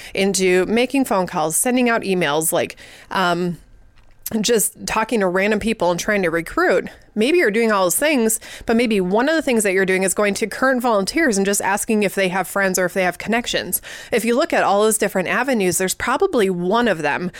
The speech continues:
that is feeding your organization the most amount of volunteers.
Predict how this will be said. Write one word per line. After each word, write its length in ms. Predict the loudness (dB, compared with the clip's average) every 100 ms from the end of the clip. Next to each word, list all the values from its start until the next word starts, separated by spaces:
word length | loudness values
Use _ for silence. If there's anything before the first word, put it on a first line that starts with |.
| -16 -10 -2
that 220 | 0 2
is 180 | 0 -2
feeding 420 | -2 0 2 2
your 160 | 2
organization 760 | 2 2 0 0 0 0 0 2
the 80 | 0
most 400 | 0 0 0 0
amount 240 | 0 0
of 80 | 0
volunteers. 680 | -2 -2 -2 -2 -2 -4